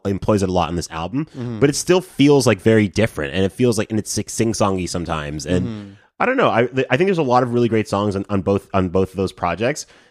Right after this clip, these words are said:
Speaker 1: and the production is, like, excellent.
Speaker 2: Mm-hmm.
Speaker 1: A lot of it comes from this, uh, production collective called Working on Dying,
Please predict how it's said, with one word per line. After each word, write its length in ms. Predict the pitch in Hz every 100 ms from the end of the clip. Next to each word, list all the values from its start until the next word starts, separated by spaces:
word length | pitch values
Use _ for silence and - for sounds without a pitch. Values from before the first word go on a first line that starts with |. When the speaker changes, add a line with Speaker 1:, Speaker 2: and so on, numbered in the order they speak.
| _ 107
Speaker 1:
and 140 | 107
the 40 |
production 520 | - 104 95 104 - 120
is, 120 | 92
like, 180 | 85 _ -
excellent. 540 | 92 - - 64 120 -
Speaker 2:
Mm-hmm. 280 | 131 120 107
Speaker 1:
A 40 |
lot 200 | 104 120
of 80 | 123
it 80 | 123
comes 200 | 117 107
from 360 | 110 101 95 90
this, 220 | 98 - 98 98
uh, 160 | 92
production 380 | - 101 95 98
collective 340 | 95 90 85 -
called 220 | 92 82
Working 320 | 92 - 87
on 140 | 82 76
Dying, 480 | 80 78 92 117